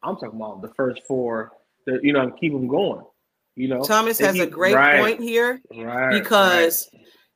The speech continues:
Speaker 2: everybody knows that the Buffalo Bills, nine times out of ten, is going to run
Speaker 1: Mm-hmm.
Speaker 2: on second down.
Speaker 1: Right, right. And I feel like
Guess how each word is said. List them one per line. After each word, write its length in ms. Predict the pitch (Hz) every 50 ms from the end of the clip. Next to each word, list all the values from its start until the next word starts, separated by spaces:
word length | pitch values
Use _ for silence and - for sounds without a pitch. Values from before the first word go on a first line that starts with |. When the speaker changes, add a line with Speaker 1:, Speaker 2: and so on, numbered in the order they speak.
| _ _
Speaker 2:
everybody 880 | - 208 220 240 247 214 226 285 294 254 226 240 220 220 220 214 220 220
knows 460 | 220 208 202 202 196 190 185 175 175
that 140 | - 180 -
the 80 | 180
Buffalo 420 | 165 170 185 190 190 - 208 214 208
Bills, 640 | 190 180 180 180 175 175 170 165 160 - - - _ _ _ _ _ _ -
nine 360 | 185 185 175 185 202 220 233
times 360 | - 240 226 233 240 233 220
out 120 | 247 254 254
of 80 | 240 247
ten, 360 | - 262 220 185 175 170 170
is 180 | - 175 170 -
going 240 | - 165 170 170 170
to 120 | - 175
run 260 | 160 156 165 156 156
Speaker 1:
Mm-hmm. 80 | 151 151
Speaker 2:
on 60 | 151
second 300 | - - 151 147 156 143
down. 300 | 135 147 - 117 123 143 _ _ _ _ _ _ _ _ _ _
Speaker 1:
Right, 300 | - 107 117 113 104 - - _ _ _ -
right. 340 | 110 117 120 120 117 113 - -
And 180 | 113 117 123 123
I 40 | 120
feel 180 | 120 - 156
like 260 | 147 143 135 127 -